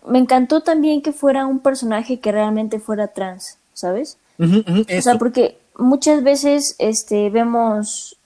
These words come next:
Speaker 1: vemos personajes,
Speaker 2: Vemos
Speaker 1: pues,
Speaker 2: a
Speaker 1: está
Speaker 2: Jared
Speaker 1: bien, ¿no?
Speaker 2: Leto.
Speaker 1: Eh, sí, o sea, también está bien, porque es parte también de la capacidad actoral y del rango actoral que tenga la persona para poder interpretar esto.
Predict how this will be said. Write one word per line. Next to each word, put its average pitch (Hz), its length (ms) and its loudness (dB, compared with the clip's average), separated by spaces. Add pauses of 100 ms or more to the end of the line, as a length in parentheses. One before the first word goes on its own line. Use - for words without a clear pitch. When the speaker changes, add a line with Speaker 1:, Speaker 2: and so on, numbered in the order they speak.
(160)
Speaker 1:
vemos 220 580 -6
personajes, 214 840 -4 (1120)
Speaker 2:
Vemos 277 220 4
Speaker 1:
pues, 302 100 2
Speaker 2:
a - 20 4
Speaker 1:
está 359 100 6
Speaker 2:
Jared 440 200 6
Speaker 1:
bien, 208 100 -2
¿no? 220 120 0
Speaker 2:
Leto. 226 280 -8 (460)
Speaker 1:
Eh, - 80 -8
sí, 370 240 0
o 339 40 0
sea, 269 220 -2
también 320 240 0
está 339 220 0
bien, 285 280 -2
porque 190 440 -4
es 233 160 -4
parte 247 300 -2
también 208 340 -2
de 214 100 0
la 190 160 0
capacidad 202 640 -2
actoral 190 440 -2
y 196 80 -6
del 185 260 -2
rango 208 180 -2
actoral 202 380 -6
que 196 100 -8
tenga 190 240 -10
la 180 120 -4
persona 185 440 -10
para 185 220 -8
poder 196 200 -8
interpretar 180 540 -10
esto. - 220 -10